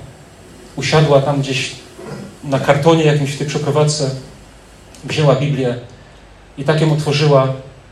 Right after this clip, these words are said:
i trafiła na słowo: „Czy już czas dla was na to, abyście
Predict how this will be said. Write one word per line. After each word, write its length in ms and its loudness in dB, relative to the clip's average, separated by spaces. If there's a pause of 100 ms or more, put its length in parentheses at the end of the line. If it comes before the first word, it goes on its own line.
(1160)
i 60 -10
trafiła 380 2
na 100 2
słowo: 560 0 (1160)
„Czy 160 -2
już 200 0
czas 280 2
dla 100 2
was 220 2
na 140 2
to, 160 2
abyście 540 0